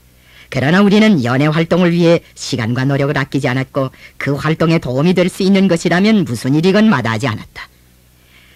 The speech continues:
만일 우리 유격대호에 정군 작가나 예술인이 단 한 명이라도 있었더라면 우리는 창작과 창조의 진통과 고뇌를 직접 체험하지 않아도 되었을 것이다.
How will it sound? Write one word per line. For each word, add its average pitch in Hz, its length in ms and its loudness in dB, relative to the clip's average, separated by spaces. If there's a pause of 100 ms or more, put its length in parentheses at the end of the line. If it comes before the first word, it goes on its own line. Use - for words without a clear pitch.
(180)
만일 160 400 2
우리 185 240 2
유격대호에 175 800 4
정군 131 440 -2
작가나 165 480 0
예술인이 143 760 -2
단 117 280 -4
한 156 220 -4
명이라도 185 420 2
있었더라면 135 840 -2 (360)
우리는 123 380 -4
창작과 160 880 -4
창조의 175 680 0
진통과 196 600 0
고뇌를 190 520 2 (200)
직접 - 440 -6
체험하지 160 440 -2
않아도 147 320 -4
되었을 117 440 -8
것이다. - 440 -18